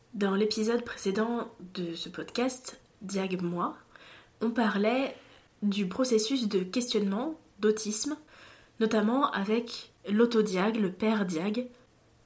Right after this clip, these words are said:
une façon de s'autodiagnostiquer et de se père diagnostiquer. Père diag, ça veut dire des personnes qui sont concernées par l'autisme vont diagnostiquer à quelqu'un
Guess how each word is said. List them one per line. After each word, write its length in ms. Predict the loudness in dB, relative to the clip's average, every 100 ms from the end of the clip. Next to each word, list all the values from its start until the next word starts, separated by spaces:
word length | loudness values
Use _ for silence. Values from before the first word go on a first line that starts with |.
| -2
une 160 | 2 4
façon 500 | 2 0 2 2 0 -4
de 240 | -4 -2 -2
s'autodiagnostiquer 1400 | -4 -2 2 2 2 2 0 -2 -4 -6 -2 -2 -2 -10 -20 -20 -20 -2
et 140 | 0 0
de 340 | -2 -4 -4
se 220 | -4 -4
père 640 | -6 -4 -2 0 -2 -6 -14 _ -6
diagnostiquer. 600 | -4 -2 -4 -4 -4 -4 _ -4
Père 200 | -2 -2
diag, 380 | 0 2 4 2
ça 140 | 0
veut 120 | -4
dire 220 | -2 0 0
des 100 | -2
personnes 400 | -4 -4 -4 -4
qui 360 | -2 -4 -4 -8 -20 _ _
sont 240 | -6 -4 0
concernées 440 | 0 2 2 0
par 200 | 0 0
l'autisme 500 | -2 0 0 0 -4 -6 _ -6
vont 240 | -2 0
diagnostiquer 760 | 0 2 2 0 -4 -2 2
à 40 | 2
quelqu'un 380 | 0 -2 -2